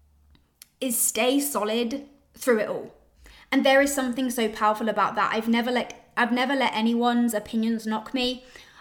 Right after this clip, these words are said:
I've never let anyone's opinions throw me off my game, even though it's been hard at times, and even though I've had the feelings and the thoughts of self-doubt, like, "Hmm, what if they're right?" But I've, I've been solid enough to be like, "No,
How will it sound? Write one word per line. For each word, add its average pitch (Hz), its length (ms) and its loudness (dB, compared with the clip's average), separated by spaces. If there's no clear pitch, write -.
I've 233 180 2
never 240 240 0
let 240 180 -2
anyone's 226 440 0
opinions 226 720 -2
throw 240 260 2
me 240 120 0
off 226 220 -4
my 220 120 -2
game, 220 460 -2
even 349 320 0
though 285 140 6
it's 277 200 2
been 262 160 0
hard 233 300 0
at - 120 -2
times, 277 320 2
and 247 100 0
even 269 260 0
though 233 160 2
I've 247 160 2
had 233 360 2
the 240 60 -6
feelings 254 480 -2
and 226 140 0
the 220 80 -2
thoughts 240 400 0
of 240 100 -2
self-doubt, 220 560 0
like, 233 140 -2
"Hmm, 381 240 0
what 233 140 0
if 247 140 -4
they're 254 160 0
right?" 294 340 -2
But 269 100 4
I've, 294 220 4
I've 269 160 0
been 277 160 4
solid 302 300 0
enough 254 280 -4
to 254 60 -8
be 262 120 -6
like, 269 180 0
"No, 294 380 -4